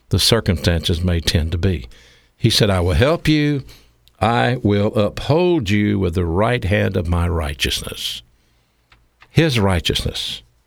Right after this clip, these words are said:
Yamin, the Hebrew word.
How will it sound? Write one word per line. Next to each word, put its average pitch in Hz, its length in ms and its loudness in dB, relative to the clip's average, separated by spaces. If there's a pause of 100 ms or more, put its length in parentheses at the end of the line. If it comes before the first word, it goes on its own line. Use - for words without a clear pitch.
(640)
Yamin, 107 800 2 (180)
the 90 120 2
Hebrew 90 360 0
word. 85 400 -4